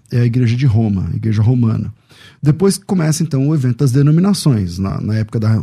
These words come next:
tem os pré-reformadores, os valdenses, os ana-, os anabatistas. Ninguém acreditava que Jesus Cristo voltava antes da grande tribulação.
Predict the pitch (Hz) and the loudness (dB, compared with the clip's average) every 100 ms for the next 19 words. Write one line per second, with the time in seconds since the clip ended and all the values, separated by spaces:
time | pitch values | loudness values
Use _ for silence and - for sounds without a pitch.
0 | 107 - 127 110 - 107 107 131 139 165 | -2 2 2 2 2 2 2 2 2 2
1 | 160 165 117 117 117 110 110 131 131 107 | 2 2 0 -2 -2 -2 2 2 0 -2
2 | 104 101 98 110 107 104 123 143 120 113 | -4 -4 -4 -2 0 0 0 0 -2 -6
3 | - - 120 127 120 131 139 143 131 104 | -8 0 2 4 2 0 0 -2 -2 -2
4 | 110 120 117 110 107 107 131 123 107 104 | -2 -2 -2 -2 -2 -2 -2 -2 -2 0
5 | 101 101 104 101 98 117 120 123 - | 0 -2 -2 -4 -4 -4 -4 -6 -12